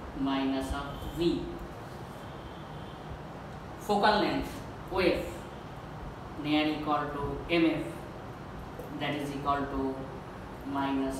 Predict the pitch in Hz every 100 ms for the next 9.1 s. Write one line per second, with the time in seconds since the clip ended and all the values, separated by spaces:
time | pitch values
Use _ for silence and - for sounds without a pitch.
0 | 156 156 147 - - - - - - -
1 | - - - - - - - - - -
2 | - - - - - - - - - -
3 | 196 190 185 202 202 - 190 190 185 196
4 | 190 190 180 - - - - - - -
5 | - - 156 156 156 185 185 143 - -
6 | - - - - - 139 151 147 151 147
7 | 151 147 143 135 139 135 139 - - -
8 | 180 180 165 135 - - - - - 139
9 | 143